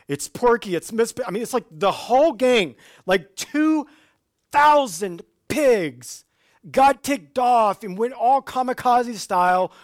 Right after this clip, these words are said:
right into the sea. And the people, and, and this probably reveals their heart a little bit.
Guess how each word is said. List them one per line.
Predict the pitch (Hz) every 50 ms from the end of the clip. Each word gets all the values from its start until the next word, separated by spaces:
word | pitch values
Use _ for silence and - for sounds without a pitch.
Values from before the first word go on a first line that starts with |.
| _ _
right | - 160 214 254 277 277 269 277 -
into | 214 226 254 247 247 247 247 254 254 196 - - - 247 269 262 247 247 240 240 233 233 _ _ _ _ _
the | - 226
sea. | 226 - - - - - - 277 277 269 254 240 202 151 123 107 - _ _ _ _ _ _ _ _ _ _ _ _ _ _ _ _ _ _ _ _ _ _ _ _ _ _ _ _ _ _ _ _ _ _ _ _ _ _ _
And | - 254 269 269
the | 269 254
people, | 262 _ - - - 294 320 320 - - 190 185 170 165 196 214 220 - _ _ _ _ _ _ _ _ _ _ _ _ _ _ _ _ _ _ _ _ -
and, | 196 202 226
and | 233 202 220
this | 285 294 - -
probably | - - - 285 285 294 269 285 254
reveals | 196 190 208 190 160 165 190 247 254 269 262 254 233 214 156 - 220 - _ _ _ _ _ _ _ _
their | 214 165 143 202 202 202
heart | 170 - - - - - 214 240 226 202
a | 185
little | 160 156 139 123
bit. | 104 101 120 - -